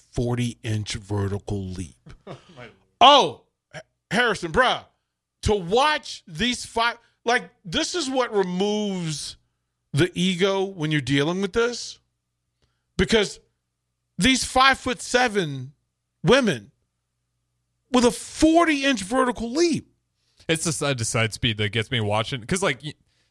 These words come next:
Speaker 2: I'm not even, I'm six two, and my side-to-side speed, I look like I'm just all limbs trying to get side-to-side speed. Like, the amount of speed those guys have, too.
Speaker 1: It's incredible. The, the young lady, apparently she had had a run against Nebraska when she was in college.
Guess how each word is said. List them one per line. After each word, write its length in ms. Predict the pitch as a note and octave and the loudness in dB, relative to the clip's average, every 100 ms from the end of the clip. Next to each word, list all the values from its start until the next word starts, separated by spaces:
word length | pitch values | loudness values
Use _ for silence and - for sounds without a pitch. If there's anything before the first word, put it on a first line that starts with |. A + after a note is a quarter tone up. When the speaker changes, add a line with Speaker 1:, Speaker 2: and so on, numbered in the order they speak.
| - | -4
Speaker 2:
I'm 140 | G#3 | 0
not 160 | F#3 B2+ | 2 0
even, 160 | A2 | -2
I'm 160 | A2 F3+ | -2 -2
six 320 | - D3 - | -2 -4 -4
two, 380 | - B2+ C3+ C#3 - _ - | -2 0 0 -2 -10 _ -4
and 100 | C3+ | 0
my 100 | D3+ | 0
side-to-side 640 | E3 D3+ C3 A#2 - A#2+ | 0 0 0 -2 0 -2
speed, 200 | - B2+ A#2+ | 0 0 2
I 60 | |
look 280 | B2 C#3 B2+ | 2 0 0
like 220 | A#2+ G2 | -2 -2
I'm 300 | A#2 G2+ F#2+ - | -2 -2 -4 -8
just 200 | - G#2 | -4 0
all 400 | A#2+ G2+ F#2+ F#2+ - | 0 0 -2 -8 -4
limbs 340 | B2 A#2 G2+ | 0 0 0
trying 220 | - A#2 | -2 0
to 60 | G#2+ | 0
get 140 | G#2 | -6
side-to-side 460 | - A#2 G2 A#2 G2+ | -4 -4 -2 -4 -4
speed. 220 | - G2 | -4 -4
Like, 160 | A2+ G#2+ | -2 0
the 100 | B2 | 0
amount 180 | C3 A2 | 0 -2
of 60 | |
speed 380 | - - C3+ A#2 | -4 -2 0 0
those 180 | G2 F#2 | -2 -4
guys 180 | G2 F#2+ | -6 -4
have, 180 | G2 - | -6 -2
too. 300 | A#2+ F#2+ G2 | -4 -4 0
Speaker 1:
It's 540 | C#4+ D#4 D#4+ - - | 6 6 4 -2 -10
incredible. 1400 | C4 A#3 G#3+ - - - A#3+ C#4+ D#4+ E4+ E4+ C4 G3 D3 | -2 -2 -2 -6 -12 -16 -16 -8 0 2 2 4 4 2
The, 140 | D#3 E3 | 0 -2
the 160 | - | -2
young 260 | F3 B3+ C4+ | 2 2 4
lady, 400 | B3+ B3 A3 F#3 _ _ - | 2 2 0 -6 _ _ -6
apparently 440 | - C4+ D4+ C4+ G3+ | 4 6 6 4 -2
she 240 | - A3 | -2 0
had 100 | F3+ | 0
had 320 | D#3+ F3+ F3+ | 2 2 2
a 180 | F3 D3+ | -2 -2
run 380 | C#3+ D#3 E3 D#3+ | 0 2 2 0
against 400 | D3+ C#3 D#3 - | -6 -4 -4 -2
Nebraska 440 | D3 C#3 C#3 C3 C#3 | -4 0 0 0 -2
when 120 | C3 | -4
she 140 | - | -4
was 120 | C3 A#2+ | -4 -4
in 80 | |
college. 640 | B2+ D3 B2 A2 D#2+ - | -2 0 0 -2 -10 -18